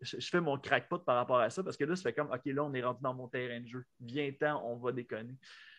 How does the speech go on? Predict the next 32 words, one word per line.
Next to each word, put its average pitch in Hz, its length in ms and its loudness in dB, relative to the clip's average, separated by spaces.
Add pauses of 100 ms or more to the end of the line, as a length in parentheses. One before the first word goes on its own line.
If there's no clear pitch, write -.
(240)
La, 120 160 2
la, 113 260 2
la, 113 160 0
la, 107 140 0
la 110 140 6
première 208 360 8
a 165 60 12
bien 156 220 8
é-, 143 220 4
la, 120 180 4
la 117 80 2
première, 175 300 0
ça 123 180 8
a 120 40 8
vraiment 139 340 4
mal 147 200 2
viré 127 680 0
parce 117 180 -2
qu'elle 113 140 -2
était 117 180 -2
rendue 120 260 0
passive-agressive. 123 840 -2 (640)
Mais 123 100 0
la, 123 220 8
la 120 140 6
deuxième, 151 540 4
celle 196 260 8
que 139 140 10
j'ai 135 240 4
en 143 140 4
ce - 160 -6
moment, 139 480 2